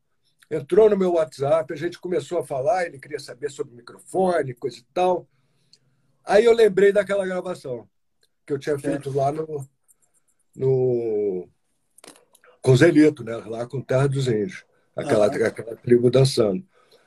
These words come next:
Speaker 1: Gravação que eu tinha o maior orgulho. E aí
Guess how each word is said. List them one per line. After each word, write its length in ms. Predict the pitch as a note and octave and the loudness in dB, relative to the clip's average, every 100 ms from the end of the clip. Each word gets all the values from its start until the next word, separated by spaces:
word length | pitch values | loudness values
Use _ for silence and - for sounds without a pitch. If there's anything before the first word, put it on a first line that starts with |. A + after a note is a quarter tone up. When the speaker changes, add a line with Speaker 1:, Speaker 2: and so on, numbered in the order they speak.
| _ _ _ _ _ _ _ | _ _ _ _ _ _ _
Speaker 1:
Gravação 380 | G#2+ A2 - B2 | 2 2 4 0
que 80 | A#2 | 2
eu 20 | |
tinha 120 | C3 | 2
o 40 | |
maior 140 | A2+ C#3 | 6 6
orgulho. 440 | B2 A2+ A#2+ G#2+ | 6 6 4 4
E 180 | B2+ F3+ | 6 8
aí 480 | G3+ G3+ G3+ A3 | 8 6 4 2